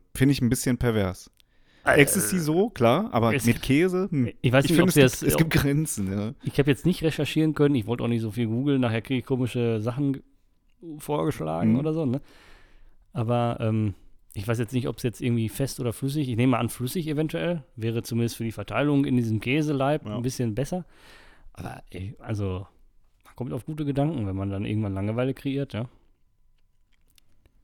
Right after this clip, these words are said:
Speaker 2: Brie,
Speaker 1: Ja,
Speaker 2: Leute.
Speaker 1: also, Brie.
Speaker 2: Brie.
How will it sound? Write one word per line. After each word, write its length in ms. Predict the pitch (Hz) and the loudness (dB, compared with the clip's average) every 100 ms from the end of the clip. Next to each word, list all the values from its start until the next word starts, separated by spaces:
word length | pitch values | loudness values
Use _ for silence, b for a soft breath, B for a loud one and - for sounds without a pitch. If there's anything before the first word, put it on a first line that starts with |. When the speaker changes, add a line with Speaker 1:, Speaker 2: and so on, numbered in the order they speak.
| _ - | _ -2
Speaker 2:
Brie, 220 | 127 151 | 4 6
Speaker 1:
Ja, 260 | 127 107 - - | 6 4 -2 -4
Speaker 2:
Leute. 200 | 113 110 | 0 2
Speaker 1:
also, 260 | 104 101 101 B B B B B B B B B B B - | 2 0 -2 B B B B B B B B B B B -12
Brie. 500 | 110 98 131 107 95 92 - - | -2 2 4 2 0 -4 -12 2
Speaker 2:
Brie. 360 | 196 190 151 | 8 10 10